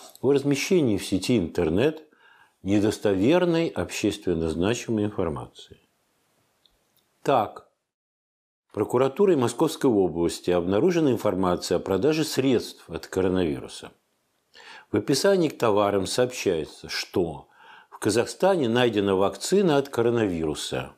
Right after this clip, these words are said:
Это мощнейшие иммуномодуляторы. Вы получаете надежную защиту от китайского коронавируса и излечитесь от него. Эта информация носит недостоверный характер –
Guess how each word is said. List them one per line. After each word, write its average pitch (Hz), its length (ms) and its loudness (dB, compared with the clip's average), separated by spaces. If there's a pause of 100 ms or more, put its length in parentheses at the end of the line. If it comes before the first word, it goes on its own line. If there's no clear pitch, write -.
(800)
Это 147 260 0
мощнейшие 131 760 2
иммуномодуляторы. 110 1200 2 (400)
Вы 117 160 2
получаете 127 720 2
надежную 101 640 2
защиту 175 640 0 (240)
от - 140 0
китайского 104 680 2
коронавируса 101 880 0
и 156 240 0
излечитесь 104 720 -2
от - 140 -14
него. - 340 -18 (880)
Эта 185 200 2
информация 180 640 2
носит 156 340 2
недостоверный 139 800 2
характер – - 640 -12